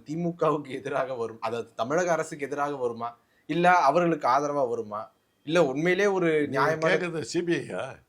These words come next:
Speaker 2: சி பி ஐ பத்தி தானே கேக்குறீங்க?
Speaker 1: ம்.
Speaker 2: அது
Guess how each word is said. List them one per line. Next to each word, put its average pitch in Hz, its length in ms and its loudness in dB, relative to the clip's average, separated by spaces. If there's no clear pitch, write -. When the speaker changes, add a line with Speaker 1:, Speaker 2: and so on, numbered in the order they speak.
Speaker 2:
சி 170 160 -2
பி 170 100 -2
ஐ 165 60 0
பத்தி 143 160 -8
தானே 165 160 -8
கேக்குறீங்க? 120 540 -12
Speaker 1:
ம். 117 100 -10
Speaker 2:
அது 117 220 -14